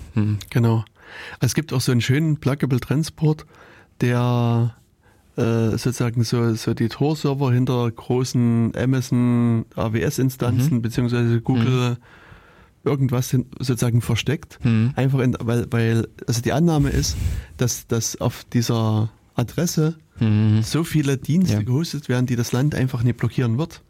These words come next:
Speaker 1: Mhm.
Speaker 2: Und, und sozusagen man, man f-, fährt sozusagen auf der Schulter dieser, dieses,
Speaker 1: Ja.
Speaker 2: dieses populären Dienstes mit.
Speaker 1: Mhm.
Speaker 2: Und, ähm, und versucht sozusagen das zu machen. Und das funktioniert in den meisten Fällen wirklich seit mittlerweile Jahren relativ gut. Die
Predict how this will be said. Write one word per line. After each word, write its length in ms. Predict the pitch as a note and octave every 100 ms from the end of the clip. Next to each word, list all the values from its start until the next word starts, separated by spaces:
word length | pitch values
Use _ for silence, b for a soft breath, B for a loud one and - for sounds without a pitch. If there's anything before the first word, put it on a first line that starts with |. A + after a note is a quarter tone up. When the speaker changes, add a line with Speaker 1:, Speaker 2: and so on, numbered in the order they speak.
| -
Speaker 1:
Mhm. 300 | A#2 A2+ A2+ - - -
Speaker 2:
Und, 240 | B2+ B2
und 120 | B2
sozusagen 300 | A#2+ C3 B2+
man, 300 | B2 A#2+ A#2+
man 300 | G2 A#2+ A2+
f-, 280 | - - - - _ _
fährt 420 | - - C3+ C#3
sozusagen 320 | D3+ D3+ C3+
auf 100 | C3
der 100 | -
Schulter 340 | - D3+ E3+ D3
dieser, 400 | B2+ C3+ B2 A#2
dieses, 160 | A#2
Speaker 1:
Ja. 120 | A#2 G#2+ G2+ -
Speaker 2:
dieses 200 | A#2 A#2
populären 360 | C#3+ C3 B2
Dienstes 340 | A#2+ C#3 - B2+
mit. 220 | D3 D3+ B B B
Speaker 1:
Mhm. 320 | G#2+ G#2+ A2+ - -
Speaker 2:
Und, 360 | - B2+ B2
ähm, 500 | B2 B2 A#2+ A#2 A#2 A#2+ _ _ _ _
und 100 | -
versucht 300 | A2 B2+ C3+
sozusagen 300 | - C3 B2 A#2
das 160 | B2+
zu 100 | -
machen. 140 | G#2+ A2
Und 40 |
das 360 | A2+ - - -
funktioniert 800 | - - C3+ D3 - B2 C3+ D3+
in 140 | -
den 160 | A#2 A2
meisten 420 | G#2+ F3 - -
Fällen 360 | - C3+ C3+ B2
wirklich 360 | D3 - C#3+ - B B B B
seit 340 | B2 A2+ -
mittlerweile 380 | - A#2 A#2+ A2+
Jahren 320 | A2 A2+ C#3+
relativ 440 | C#3 C3 B2 B2 A#2
gut. 280 | B2+ A#2
Die 80 | -